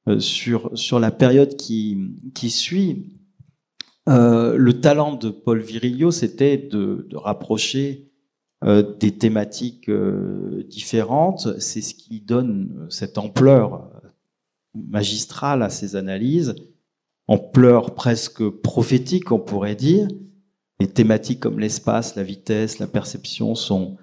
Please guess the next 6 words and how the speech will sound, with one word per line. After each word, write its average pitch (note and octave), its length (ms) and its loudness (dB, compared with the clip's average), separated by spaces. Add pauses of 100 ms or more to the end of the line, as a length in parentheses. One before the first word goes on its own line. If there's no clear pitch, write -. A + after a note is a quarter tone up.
(300)
sont A#2 200 2
déjà, B2+ 1000 2
au B2+ 80 6
fond, C3+ 340 -2
présentes, C3+ 680 2 (500)
euh, G2+ 600 2